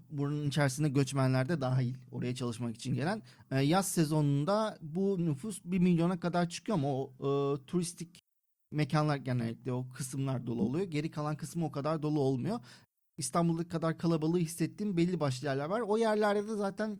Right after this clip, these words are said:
çalışmadığım için ben o kalabalığı her zaman hissetmiyorum. Ama yazın kalabalık oluyor. Ama diğer o, o, o yazın dediğim kısımda üç ay sürüyor. Üç aydan sonra gayet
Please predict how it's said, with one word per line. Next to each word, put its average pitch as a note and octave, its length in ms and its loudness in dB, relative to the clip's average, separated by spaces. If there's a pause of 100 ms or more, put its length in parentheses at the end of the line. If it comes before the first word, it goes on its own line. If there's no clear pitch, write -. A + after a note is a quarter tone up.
çalışmadığım G3+ 540 -6
için G#3 200 -8
ben G3 120 0
o A3 180 0 (320)
kalabalığı F#3+ 600 2 (600)
her E3+ 220 2
zaman F#3+ 240 2
hissetmiyorum. E3 580 -2
Ama E3+ 160 2
yazın G3 380 0 (220)
kalabalık E3+ 440 -2
oluyor. B2 240 -2 (440)
Ama D3+ 140 -2
diğer F#3 280 2 (240)
o, F#3+ 180 2 (360)
o, D#3+ 640 0
o D#3+ 100 -2
yazın F3 360 0
dediğim E3+ 360 -2 (360)
kısımda E3+ 400 -6
üç F3 200 -6
ay B2 120 -2
sürüyor. C#3 280 -6
Üç D#3+ 140 -8
aydan C#3 280 -2
sonra D#3+ 280 -2
gayet C#3 280 0